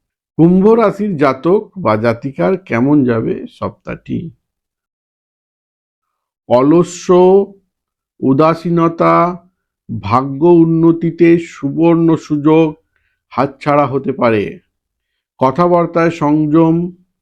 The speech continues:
না রাখলে ঊর্ধ্বতন কর্তৃপক্ষের সঙ্গে মতবিরোধ ও মানসিক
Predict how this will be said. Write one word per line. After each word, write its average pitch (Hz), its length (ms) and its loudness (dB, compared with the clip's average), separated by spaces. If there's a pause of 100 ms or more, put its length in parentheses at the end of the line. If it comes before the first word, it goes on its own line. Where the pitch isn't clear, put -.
(400)
না 135 280 2
রাখলে 160 720 -2 (680)
ঊর্ধ্বতন 190 500 4
কর্তৃপক্ষের 156 800 -2
সঙ্গে 156 580 0
মতবিরোধ 139 920 0
ও 120 120 0
মানসিক 127 640 -2